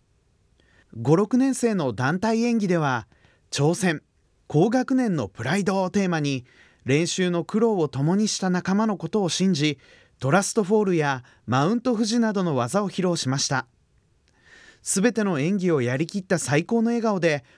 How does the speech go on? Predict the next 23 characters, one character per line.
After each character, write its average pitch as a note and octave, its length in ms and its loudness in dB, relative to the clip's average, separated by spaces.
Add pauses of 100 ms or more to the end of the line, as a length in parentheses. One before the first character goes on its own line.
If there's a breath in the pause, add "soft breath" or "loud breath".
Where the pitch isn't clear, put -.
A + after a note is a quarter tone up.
多 E3+ 240 4
く A3+ 120 -2
の F#3 120 0
観 C#3+ 220 -2
客 G#3 240 -2
の F#3+ 80 2
皆 E3+ 220 0
さ A3 140 -2
ん G3 80 -2
を D#3+ 160 0
感 B2+ 280 -2
動 G3+ 160 0
さ G#3+ 140 -4
せ A#3+ 120 0
る A#3 80 -2
こ A3+ 120 -4
と B3+ 80 -2
が A#3+ 100 0
で F3 100 -2
き - 120 -2
ま E3+ 100 0
し - 100 -2
た。 D#3 200 0